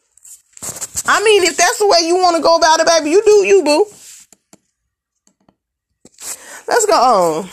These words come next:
That's where endurance comes in. Endurance to wait on others while Jesus waited on you.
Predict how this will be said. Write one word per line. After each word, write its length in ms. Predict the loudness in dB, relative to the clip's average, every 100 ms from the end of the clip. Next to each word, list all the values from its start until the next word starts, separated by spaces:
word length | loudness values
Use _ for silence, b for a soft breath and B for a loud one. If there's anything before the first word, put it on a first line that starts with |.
| B B B B _ _ -12 -12 B B B
That's 220 | -2 2
where 140 | 2 2
endurance 560 | 2 2 2 2 0 -2
comes 440 | -2 0 -2 0
in. 440 | 0 2 0 -4 -10 -16 -20 _ B B B
Endurance 640 | 0 2 2 2 0 0
to 100 | 0 0 0
wait 280 | 0 0 0
on 280 | 2 2 2 -4 -2
others 760 | 0 0 0 -6 -8 -12 -14 _ _ _ _ _ _ _ _ _ _ _ _ _ B B
while 320 | 0 0 0
Jesus 480 | 0 0 0 0 0
waited 440 | 2 2 2 2
on 260 | 2 0 -2
you. 320 | -6 -8 -10